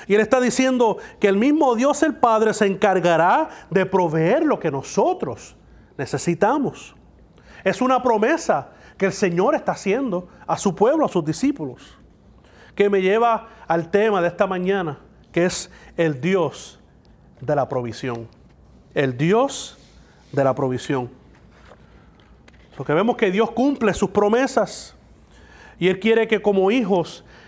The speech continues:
ejercitemos nuestra fe. ¿Cómo lo hacemos? Dependiendo totalmente de Él y su voluntad. Pero fíjese el tipo de persona que el Señor Jesucristo está trayendo como ejemplo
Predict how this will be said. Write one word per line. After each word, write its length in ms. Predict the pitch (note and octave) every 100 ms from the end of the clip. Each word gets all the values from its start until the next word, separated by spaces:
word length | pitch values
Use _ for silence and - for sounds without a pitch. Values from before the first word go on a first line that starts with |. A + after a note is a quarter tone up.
| - -
ejercitemos 800 | D#3 F3+ - F3+ F#3 A3 A#3+ G#3
nuestra 400 | F#3 - E3+ -
fe. 480 | - A3 C4+ - - - - - _ - - - - -
¿Cómo 200 | F3 G#3+
lo 80 |
hacemos? 640 | G#3 - A#3 C#4+ - - - -
Dependiendo 680 | D3 D3 C3 D3+ F#3+ E3+ C#3+
totalmente 880 | B2+ C3+ D#3 D#3+ D#3+ E3 D#3+ A2 - - - -
de 240 | A#2+ B2+ C#3+
Él 80 |
y 40 | C#3
su 160 | -
voluntad. 460 | C3 C3+ C3+ E3+ D#3+ - - - _ - - - - _ - - - _ _ - _ - - - - - - - - -
Pero 160 | F3+
fíjese 300 | G3+ C#4+ B3+
el 120 | B3
tipo 220 | B3 B3 C4
de 100 | B3+
persona 800 | G#3+ F#3 A#3+ C4+ C4 G3 G3+ - - -
que 120 | - F3+
el 160 | F3
Señor 260 | G3+ F3+ G#3
Jesucristo 520 | A3 G3+ A#3+ C#4 A#3
está 200 | - G#3
trayendo 560 | G#3+ G3+ A3 C4+ G#3+ F3
como 240 | F3+ E3+
ejemplo 640 | D3 C4 C4+ F3 D3+ D#3+